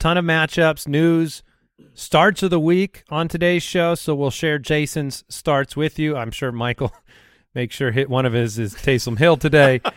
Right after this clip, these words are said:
Speaker 1: Um,
Speaker 2: <laughs> The worst part is that if you're in a deep league this week with what's going on with Jameis, it might not be the worst Hail Mary.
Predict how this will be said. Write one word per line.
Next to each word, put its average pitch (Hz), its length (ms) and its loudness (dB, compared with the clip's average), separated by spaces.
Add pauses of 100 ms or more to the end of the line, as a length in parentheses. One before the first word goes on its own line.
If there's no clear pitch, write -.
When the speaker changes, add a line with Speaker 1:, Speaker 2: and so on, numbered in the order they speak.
(500)
Speaker 1:
Um, 147 560 2
Speaker 2:
<laughs> - 540 -8
The 190 280 4
worst - 400 0
part 226 360 -4 (100)
is 160 680 -6 (300)
that 165 460 2 (500)
if 156 200 -2
you're 170 200 6
in 165 140 2
a 156 80 2
deep 147 340 -2
league 131 380 0
this 113 260 -8
week 104 460 -10 (320)
with 123 180 -8
what's 139 180 -2
going 139 240 0
on 127 140 0
with 117 140 -4
Jameis, 107 560 -6 (580)
it 135 240 0
might 135 260 -2
not 123 220 -4
be 117 140 -4
the 107 100 -6
worst 104 300 -6
Hail 95 180 -6
Mary. 80 380 -16